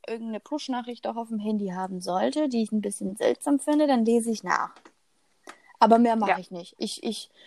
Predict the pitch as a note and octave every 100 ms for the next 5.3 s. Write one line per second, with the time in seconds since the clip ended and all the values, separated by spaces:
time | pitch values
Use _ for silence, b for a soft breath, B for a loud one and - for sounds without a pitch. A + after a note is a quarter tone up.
0 | b b - A3+ A3 A3+ G#3+ G#3+ G3+ -
1 | A3 G#3 G#3 G#3+ G3+ G3 F#3+ B3 B3+ A#3
2 | A#3 A#3+ - A#3 A3+ B3 C4 - A#3 G#3
3 | G#3+ A3 G#3 - - G#3 B3+ C4 - B3
4 | C4 - G#3+ G#3+ G#3 G#3+ B3+ A3+ G#3 A3
5 | B3 B3+ C4